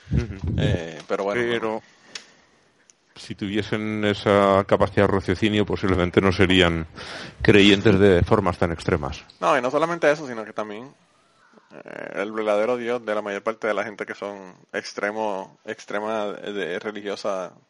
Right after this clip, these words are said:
Speaker 2: es el dinero, no Dios. <laughs> Así que bueno.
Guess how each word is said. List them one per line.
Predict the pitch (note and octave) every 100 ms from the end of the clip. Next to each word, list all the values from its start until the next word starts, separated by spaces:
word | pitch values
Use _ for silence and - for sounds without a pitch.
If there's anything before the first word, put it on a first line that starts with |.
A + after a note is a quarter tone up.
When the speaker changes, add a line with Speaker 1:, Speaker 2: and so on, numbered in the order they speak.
| _
Speaker 2:
es | -
el | G#2
dinero, | G2 G2 G2+ F#2+
no | F2+
Dios. | F2+ F#2+ _ _ - - -
<laughs> | - - F3 - - D#3 - -
Así | - - -
que | - A2+
bueno. | F#2+ F#2 G2